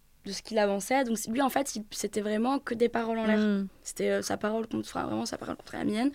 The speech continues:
Speaker 1: Donc, ça a été très facile de
Speaker 2: De contrer tout ça
Speaker 1: de
Speaker 2: et
Speaker 1: contrer
Speaker 2: ouais.
Speaker 1: tout ça. Et, euh, et en sec-, après, nous, on a dû re-répondre à son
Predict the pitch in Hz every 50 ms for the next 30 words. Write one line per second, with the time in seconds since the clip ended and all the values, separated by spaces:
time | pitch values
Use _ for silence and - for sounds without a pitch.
0 | - - - - - - - - - - - - - - 196 180 - 190 190 185
1 | - 190 - - - - - 202 190 - - - 226 208 202 185 175 190 185 180
2 | - - - - - - - - - - - - 190 180 165 - 175 165 151 160
3 | - - - - - - 180 185 180 180 170 170 165 - - 226 226 175 170 165
4 | 165 - - 214 226 254 269 240 - - - 127 127 - - - - - - -
5 | - - - - - - - 208 214 208 202 - - 226 214 - 208 196 190 -
6 | 247 247 240 240 226 202 190 185 196 202 190 190 220 247 285 285 247 247 240 226
7 | - - 226 226 220 208 - - - - 62 50